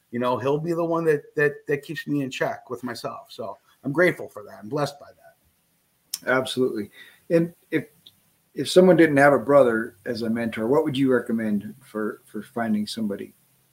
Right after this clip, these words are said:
Speaker 1: Wow, that's a great question. That's a hard question. <laughs> Um,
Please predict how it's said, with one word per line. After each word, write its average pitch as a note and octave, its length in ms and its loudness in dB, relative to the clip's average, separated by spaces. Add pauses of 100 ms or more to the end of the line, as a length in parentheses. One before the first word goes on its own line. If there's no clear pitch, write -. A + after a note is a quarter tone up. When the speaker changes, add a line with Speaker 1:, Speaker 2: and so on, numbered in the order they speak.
(760)
Speaker 1:
Wow, G#2+ 440 -6 (100)
that's A#2+ 200 -8
a G2 40 -8
great G2 360 -6
question. F#2 420 -10
That's B2+ 180 -10
a F#2+ 60 -6
hard A#2 240 -6
question. E2+ 460 -14 (120)
<laughs> A#2+ 120 -8 (200)
Um, B2 640 2